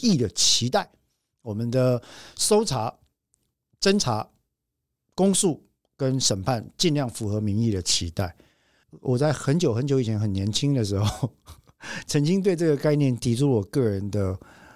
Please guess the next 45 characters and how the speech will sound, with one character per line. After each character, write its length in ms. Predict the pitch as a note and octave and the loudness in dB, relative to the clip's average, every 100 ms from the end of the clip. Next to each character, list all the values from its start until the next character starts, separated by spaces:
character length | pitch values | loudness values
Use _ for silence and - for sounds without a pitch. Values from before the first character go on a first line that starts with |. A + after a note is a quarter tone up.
| - _ _ | -20 _ _
不 80 | F#3 | 0
满 220 | C#3+ G2+ | 0 -4
与 80 | F#2+ | -6
不 180 | - | -2
理 180 | B2+ G2+ | -2 -4
解。 340 | G#2 - - - | -4 -2 -2 -4
我 140 | A2+ | 0
认 160 | C3 D3+ | 0 2
为 140 | A#2 | 0
这 120 | A2 C3+ | 0 -2
样 140 | A#2+ | 0
是 160 | B2+ B2 | -2 0
有 320 | A2 F2+ - | -2 -2 -6
违 240 | - G#2 G#2 | -4 -2 -2
背 480 | - C3 A2 G2 G2+ _ _ _ _ _ | -2 0 0 -2 -8 _ _ _ _ _
刑 320 | - - A2 A#2+ | 0 0 0 0
案 180 | A#2 | -2
的 80 | G#2 | -2
平 260 | F#2 - G#2 | -2 -2 -2
等 200 | G#2 E2 | -4 -6
对 160 | - G#2+ | -4 -2
待 160 | G#2 | -2
原 180 | F#2 D#2+ F2+ | -4 -6 -6
则， 180 | - - - _ _ _ _ _ | -4 -6 -8 _ _ _ _ _
而 100 | C3+ | -2
且 300 | - A2+ G#2 | 0 0 0
让 260 | B2 A#2+ | 0 0
人 200 | G#2 G2 | 0 -2
更 160 | G2+ B2+ | -2 -2
容 180 | G#2+ A2 | -2 -4
易 80 | A#2 | -2
陷 320 | - B2+ G#2+ | 0 0 0
入 220 | G#2+ G#2 | -2 -2
认 240 | G2+ A2+ | -2 -2
知 240 | G#2 - G#2+ | -2 -4 -4
偏 260 | - G#2+ G#2+ | -4 -4 -2
误 200 | G#2 G2 | -2 -4
里 180 | G#2 G#2+ | -8 -10
面。 320 | G#2 G2+ G2 - _ _ - - - | -6 -4 -6 -14 _ _ -20 -20 -4
当 180 | C#3+ C3+ | -2 0
然， 220 | A2 A#2 | -4 -6
没 160 | A2+ C#3 | -2 0
有 100 | B2+ | 0
人 140 | G2+ | -2
会 300 | G2 G#2 G2 | -6 -6 -6